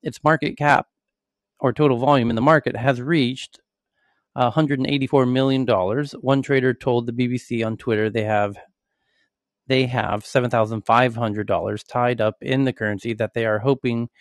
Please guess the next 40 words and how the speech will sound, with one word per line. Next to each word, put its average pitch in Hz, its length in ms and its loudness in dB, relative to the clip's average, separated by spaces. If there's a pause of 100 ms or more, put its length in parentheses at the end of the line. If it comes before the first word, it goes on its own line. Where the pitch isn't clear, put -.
(400)
will 143 120 2
be 127 200 0
released 117 460 -2
in 117 120 -8
forty-eight 113 380 -2
hours. 135 360 4
It's 117 140 -6
unclear 143 420 2
why 113 280 0
this 110 200 -8
is 113 80 -12
happening, 160 380 0
but 123 80 0
the 123 100 -12
company 160 340 -2
says 113 380 -2 (640)
it 147 140 -2
is 131 140 -2
using 123 280 0
innovative 156 580 0
anti-dumping 135 800 2
technology 113 580 -2
that 117 200 -2
limits 147 320 0
people 123 340 -6
from 117 180 -4
selling 123 440 2
their 117 120 -2
coins 110 480 -4 (800)
if - 140 -10
there 131 160 4
are 120 100 2
not 127 260 0
enough 120 220 -2
coins 117 340 -2
being 113 280 -6
bought 110 320 2
in 117 120 -6
the 113 60 -4
market. 160 420 2